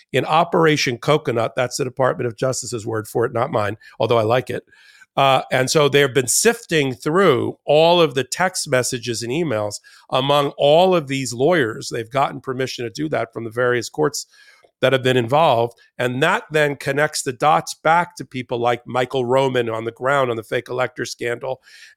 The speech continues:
um, and Jenna Ellis and Rudy Giuliani, the lawyers,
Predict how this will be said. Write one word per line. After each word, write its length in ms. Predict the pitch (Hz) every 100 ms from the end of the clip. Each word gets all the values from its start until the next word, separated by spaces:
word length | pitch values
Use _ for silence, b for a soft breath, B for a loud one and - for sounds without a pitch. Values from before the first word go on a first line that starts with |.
| -
um, 340 | 120 120 120 -
and 200 | 120 113
Jenna 380 | - 139 123 -
Ellis 420 | 151 147 139 123
and 220 | - 117
Rudy 220 | 117 120 113
Giuliani, 760 | 123 113 117 135 156 156 143
the 80 | 123
lawyers, 600 | 117 139 151 139 123 -